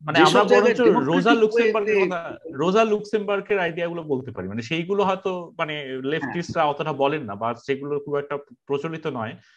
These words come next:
Speaker 1: কিন্তু সেই আইডিয়া গুলো হয়তো আমাদের ভাবনা চিন্তার
Speaker 2: প্রচলিত
Speaker 1: সাথে
Speaker 2: নয়।
Speaker 1: অনেক রকম, আহ, মানে কিছুটা মিলবে আর কি।
Speaker 2: হ্যাঁ, কিন্তু আমি,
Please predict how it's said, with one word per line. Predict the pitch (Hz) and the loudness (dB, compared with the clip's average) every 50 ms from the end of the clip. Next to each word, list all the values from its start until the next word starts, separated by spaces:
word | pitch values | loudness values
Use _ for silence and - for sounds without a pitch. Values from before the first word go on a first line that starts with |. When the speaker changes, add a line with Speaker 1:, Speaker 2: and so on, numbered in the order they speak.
| _ _ _ _ | _ _ _ _
Speaker 1:
কিন্তু | 143 139 139 - | -8 -8 -8 -8
সেই | - - 165 170 175 165 - - | -6 -4 -2 -2 -2 -4 -6 -2
আইডিয়া | 156 160 165 165 190 190 190 | 0 0 0 2 0 0 2
গুলো | 185 185 190 | 0 0 0
হয়তো | 180 170 170 165 156 160 | 0 -2 -4 -4 -4 -6
আমাদের | 151 147 156 156 160 156 147 143 | -6 -6 -6 -6 -6 -8 -8 -8
ভাবনা | 143 139 135 - 156 143 | -6 -6 -6 -4 -6 -6
চিন্তার | 135 165 156 | -4 -4 -2
Speaker 2:
প্রচলিত | - - 127 127 | -2 -2 -2 -2
Speaker 1:
সাথে | 139 139 - | -4 -4 -2
Speaker 2:
নয়। | 135 - | -2 -2
Speaker 1:
অনেক | 156 123 120 117 | -2 -2 -6 -10
রকম, | 117 113 110 104 104 - _ _ _ - - _ _ - - - | -10 -10 -12 -14 -14 -18 _ _ _ -20 -20 _ _ -20 -12 -8
আহ, | 117 117 113 110 101 101 101 101 | -4 -2 -2 -2 -2 -4 -6 -8
মানে | 107 107 104 101 95 65 67 50 50 - 104 - | -10 -10 -10 -10 -12 -14 -16 -18 -18 -14 -12 -12
কিছুটা | 127 117 127 117 110 | -10 -8 -8 -8 -6
মিলবে | 107 101 98 92 87 - 87 | -6 -6 -8 -8 -10 -12 -14
আর | 90 87 | -16 -16
কি। | - _ - | -20 _ -10
Speaker 2:
হ্যাঁ, | 202 202 | -10 -8
কিন্তু | - 240 254 240 202 269 254 | -4 -4 -4 -2 0 0 0
আমি, | 220 214 226 240 254 247 | 0 0 0 0 0 -2